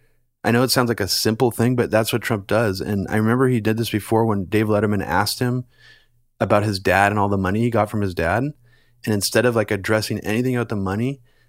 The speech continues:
Trump repeated, like, three or four times in the same, like, i-, answer in the interview that, "I've learned a lot from my father. I've learned a lot from my father. I've learned a lot." He, like, kept saying it to, like, sort of, m-,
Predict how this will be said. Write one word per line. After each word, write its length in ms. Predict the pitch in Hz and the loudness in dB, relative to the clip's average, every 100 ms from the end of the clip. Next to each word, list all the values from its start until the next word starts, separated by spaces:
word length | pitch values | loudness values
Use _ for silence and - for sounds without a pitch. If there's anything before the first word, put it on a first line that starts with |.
| _ | _
Trump 300 | - 131 120 | -2 0 2
repeated, 540 | 117 98 - 131 127 113 | -2 -2 -2 0 2 0
like, 240 | 98 - | -2 -6
three 320 | - 135 170 | -6 -2 2
or 100 | 170 | 0
four 220 | - 151 | 0 -2
times 340 | 131 139 139 120 | 0 -2 -2 -2
in 80 | 113 | -4
the 100 | 101 | -4
same, 400 | - 123 139 147 | -2 -2 -2 -2
like, 200 | 107 - | -4 -8
i-, 220 | - 139 - _ | -8 -6 -8 _
answer 400 | 113 127 143 - | -2 0 0 0
in 60 | 107 | 0
the 80 | 90 | 0
interview 260 | 120 110 101 | -2 -2 -2
that, 140 | 98 | -2
"I've 160 | 104 98 | -2 0
learned 280 | 110 127 | 2 2
a 60 | 127 | 2
lot 300 | 101 98 101 | 4 2 2
from 140 | 127 | -2
my 120 | 104 95 | -2 -2
father. 460 | - 87 73 65 107 | 0 0 0 -6 -6
I've 120 | 101 | -4
learned 220 | 110 113 | -2 -2
a 40 | 107 | 0
lot 300 | 95 98 - | 2 2 2
from 120 | 107 | -2
my 120 | 92 | -2
father. 420 | - 95 90 - | 0 0 0 -2
I've 140 | 101 101 | -6 -4
learned 220 | 113 117 | -2 0
a 60 | |
lot." 300 | 107 95 95 - - - | 2 2 2 -4 -14 -4
He, 100 | 139 | -2
like, 180 | 110 | -2
kept 260 | - 151 - | -2 -6 -2
saying 460 | - - 139 135 92 | -2 2 2 2 -2
it 200 | - - | -8 -4
to, 80 | 120 | 0
like, 280 | 101 - - _ _ _ | 0 -2 -12 _ _ _
sort 380 | - - 139 131 | -4 0 2 2
of, 160 | 104 - - | 0 -4 -4
m-, 180 | 110 | -2